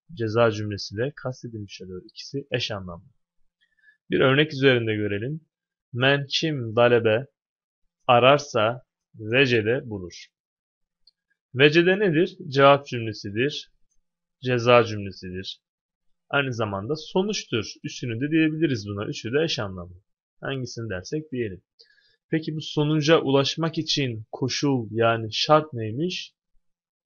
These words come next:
Talebe, aramak, istemekmiş. Demek ki bu sonuca ulaşmak için şu şartın yerine gelmesi lazım. Bu yüzden buna şart diyoruz. Şart üzerine sonuca gidelim. Şart bu.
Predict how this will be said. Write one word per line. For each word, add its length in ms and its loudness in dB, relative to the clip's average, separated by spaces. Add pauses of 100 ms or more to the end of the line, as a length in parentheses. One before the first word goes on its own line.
(180)
Talebe, 540 0 (320)
aramak, 460 -4 (360)
istemekmiş. 880 -10 (1600)
Demek 280 2
ki 380 0 (540)
bu 60 -6
sonuca 420 0
ulaşmak 420 2
için 460 -4
şu 160 -6
şartın 420 0
yerine 320 2
gelmesi 420 -4
lazım. 300 -8
Bu 120 2
yüzden 280 0
buna 180 -4
şart 420 0
diyoruz. 460 -16 (1300)
Şart 380 6
üzerine 360 4
sonuca 360 -4
gidelim. 340 -4
Şart 420 0
bu. 360 2